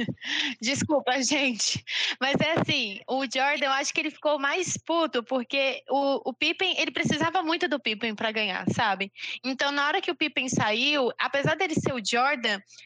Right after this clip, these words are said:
é, ele teve que pen-, o time teve que se mover de novo, né, pra, pra se encaixar, pra ser um time pra ele.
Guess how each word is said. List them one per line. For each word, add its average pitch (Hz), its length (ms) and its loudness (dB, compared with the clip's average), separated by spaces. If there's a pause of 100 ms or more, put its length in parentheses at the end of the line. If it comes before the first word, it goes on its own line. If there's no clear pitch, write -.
é, 233 320 -2
ele 262 160 0 (100)
teve 311 260 0
que 330 240 -2
pen-, 320 320 -2
o 294 100 0
time 427 260 -4
teve 370 200 -2
que 311 180 -2 (160)
se 339 260 0 (280)
mover 302 480 2
de 285 160 -2
novo, 285 460 2
né, 294 220 0
pra, 311 400 2
pra 320 180 -2
se 320 120 0
encaixar, 320 500 0
pra 247 120 -2
ser 269 180 -2
um 339 60 -6
time 302 320 -2
pra 330 240 0
ele. 196 280 0